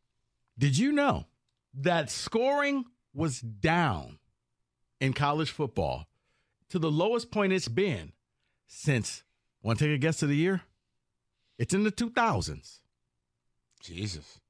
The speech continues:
Speaker 2: Uh, what was the last chaos year where nothing made sense? Would that be oh seven?
Speaker 1: Close, two thousand nine.
Speaker 2: Okay.
Speaker 1: The average scoring was down to twenty-seven point seven eight. So
Speaker 2: You, you can thank Iowa unders for that.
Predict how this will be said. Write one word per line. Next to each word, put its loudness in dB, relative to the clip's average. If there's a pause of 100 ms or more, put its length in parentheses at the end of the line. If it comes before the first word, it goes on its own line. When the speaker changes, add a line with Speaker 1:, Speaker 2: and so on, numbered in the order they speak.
(320)
Speaker 2:
Uh, 2
what -2
was -4
the -6
last -2
chaos -2
year -8
where -6
nothing -6
made -12
sense? -10
Would -20
that -10
be -4
oh 0
seven? -2 (540)
Speaker 1:
Close, 0
two -2
thousand 0
nine. 0 (320)
Speaker 2:
Okay. -4 (640)
Speaker 1:
The 2
average 2
scoring 2
was 2
down 2
to 0
twenty-seven 0
point 0
seven 0
eight. -6
So 0
Speaker 2:
You, 2
you 0
can 0
thank 2
Iowa 4
unders 6
for 0
that. 0